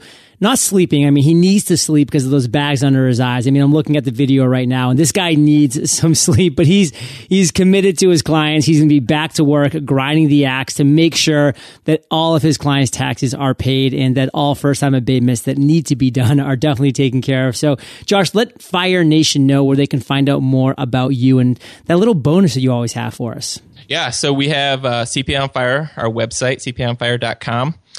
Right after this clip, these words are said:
Speaker 2: They, we did pre-, create a free video course for them on one of the most important things that, that we see people getting wrong, their choice of entity.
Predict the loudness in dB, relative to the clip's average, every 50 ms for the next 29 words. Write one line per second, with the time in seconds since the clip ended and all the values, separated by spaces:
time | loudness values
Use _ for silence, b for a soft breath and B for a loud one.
0 | B B B B B B -4 -4 -2 -2 -2 -2 -2 -4 -4 -4 -4 -4 -6 -6
1 | -10 -16 -16 -10 -4 -4 -4 -4 -6 -8 -6 -4 -2 -2 -2 -4 -6 -6 -6 -6
2 | -4 -4 -4 -4 -4 -2 -4 -4 -4 -4 -4 -4 -4 -4 -4 -4 -2 -2 -2 -2
3 | -2 -4 -4 -6 -8 -10 -10 -6 -4 -2 -2 -2 -4 -4 -6 -6 -4 -4 -2 -2
4 | -4 -4 -4 -4 -4 -4 -4 -4 -4 -4 -4 -2 -2 -2 -4 -4 -4 -8 _ -10
5 | -8 -8 -4 -4 -4 -4 -4 -6 -4 -6 -4 -4 -4 -4 -4 -4 -4 -4 -2 -2
6 | 0 0 0 0 0 -2 -4 -6 -6 -6 -6 -4 -4 -4 -4 -4 -2 -2 -4 -6
7 | -8 -6 -4 -4 -2 -2 -2 -2 -2 -4 -6